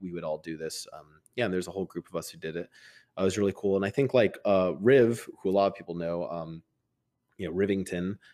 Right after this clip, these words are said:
uh, the, like, caster, um, broadcaster dude,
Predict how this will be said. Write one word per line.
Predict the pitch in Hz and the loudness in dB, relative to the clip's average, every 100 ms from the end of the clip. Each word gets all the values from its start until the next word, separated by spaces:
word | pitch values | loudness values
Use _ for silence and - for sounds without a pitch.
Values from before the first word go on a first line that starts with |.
| _ - | _ -4
uh, | 87 80 - | -2 -4 -4
the, | 90 | -2
like, | 80 78 71 | 0 -2 -6
caster, | - 101 104 - 95 82 90 - - _ - | -2 2 2 0 -2 -2 -4 -12 -20 _ -8
um, | 87 85 80 82 - _ _ _ - | -4 -2 -4 -6 -10 _ _ _ -2
broadcaster | 80 98 92 80 78 92 87 | 2 2 0 -4 -2 -4 -2
dude, | 87 87 | 0 0